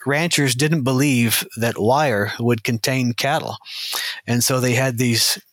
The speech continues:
uh, they had these demonstration events where they were, had cows inside of a barbed wire fence, uh, to show people that it could work. And of course,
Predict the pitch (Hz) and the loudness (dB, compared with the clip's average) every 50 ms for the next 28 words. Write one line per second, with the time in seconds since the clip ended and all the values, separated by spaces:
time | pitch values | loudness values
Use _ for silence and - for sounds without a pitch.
0 | _ - - - - - 98 110 113 110 120 120 117 113 120 117 110 113 127 131 | _ -18 -18 -14 -6 -2 0 2 2 2 2 0 2 2 2 2 2 2 0 2
1 | 127 131 123 - 143 143 160 - - 131 120 107 117 120 131 143 - - - 117 | 2 2 2 2 0 0 0 0 0 0 0 0 0 0 0 0 0 0 2 0
2 | 113 107 113 117 117 107 107 - - 120 113 113 - _ _ _ _ _ _ _ | 2 2 2 2 2 2 2 2 0 0 -2 -4 -8 _ _ _ _ _ _ _
3 | - 135 131 127 127 127 117 131 127 127 - 135 123 120 120 113 110 123 123 127 | -2 0 2 2 2 2 2 2 0 2 2 0 0 0 0 0 2 2 2 2
4 | 117 120 127 127 120 - 165 156 147 135 - - - - - - - - - - | 2 2 2 2 2 2 0 0 0 0 -2 -4 -4 -6 -8 -8 -8 -8 -10 -14
5 | - - _ _ - 107 107 104 95 92 - _ _ - - 147 127 - - 160 | -20 -20 _ _ -2 -2 -2 -2 -4 -6 -12 _ _ -2 -2 0 0 2 0 0
6 | 156 147 - 156 147 - 131 127 117 127 120 113 107 - - 98 110 135 147 131 | 0 0 0 -2 -2 0 0 0 2 2 0 0 -2 -2 -2 0 0 0 0 0
7 | 110 - _ _ - - - - - - - - - - - - - _ - 131 | -2 -6 _ _ -14 -12 -12 -8 -8 -8 -6 -6 -8 -8 -10 -12 -16 _ -2 -2
8 | 135 135 - 151 139 131 120 - | 0 0 0 0 0 2 0 0